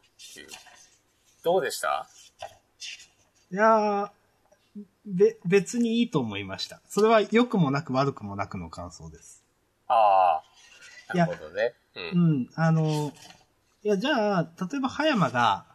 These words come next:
Speaker 1: うん。
Speaker 2: 仲間になるのは違うなとは思うんですよ。
Speaker 1: はあ。
Speaker 2: 例えば。
Speaker 1: うん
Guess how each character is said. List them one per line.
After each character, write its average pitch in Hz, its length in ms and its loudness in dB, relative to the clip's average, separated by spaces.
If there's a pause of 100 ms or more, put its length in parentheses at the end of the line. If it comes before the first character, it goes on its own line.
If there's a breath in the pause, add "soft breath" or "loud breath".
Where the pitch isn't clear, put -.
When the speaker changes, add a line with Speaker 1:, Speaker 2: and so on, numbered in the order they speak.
(120)
Speaker 1:
う 127 40 -14
ん。 110 160 -14 (520)
Speaker 2:
仲 170 300 2
間 339 160 -2
に 269 60 2
な 220 120 4
る 196 80 2
の 151 80 4
は 117 160 0
違 127 60 -6
う 117 180 0
な 117 100 -2
と 104 120 -10
は 95 40 -6
思 92 140 -10
う 87 40 -12
ん 82 40 -14
で - 60 -20
す - 120 -20 (840)
よ。 131 40 -4
Speaker 1:
は 87 300 -2 (480)
あ。 - 180 -4
Speaker 2:
例 98 100 -8
え - 20 -12
ば。 - 180 -16 (280)
Speaker 1:
う 110 40 -20
ん 87 120 -20